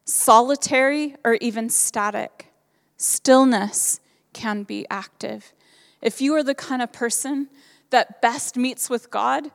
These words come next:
taking a walk, take a walk. <laughs> Don't feel like you have to be holed up somewhere in a corner, um, unless that is what works for you.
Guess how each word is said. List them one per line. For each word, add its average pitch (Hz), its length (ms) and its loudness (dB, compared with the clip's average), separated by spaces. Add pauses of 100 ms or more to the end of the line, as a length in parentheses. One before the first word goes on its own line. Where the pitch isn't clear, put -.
(140)
taking 247 460 -6
a 226 60 -6
walk, 214 500 -4 (420)
take - 280 0
a 403 80 8
walk. 370 540 6 (420)
<laughs> - 400 -20
Don't 330 300 2
feel 311 260 2
like 302 220 2
you 285 120 -4
have 277 300 -6
to 277 140 -6
be 247 340 -6 (300)
holed 285 300 0
up 262 200 2
somewhere 240 520 0
in 220 100 -2
a 226 60 -4
corner, 226 600 2 (160)
um, 208 560 -2
unless 254 440 0
that 226 280 -2
is 226 240 0
what 214 380 -2
works - 420 -2
for - 140 -4
you. 190 440 -6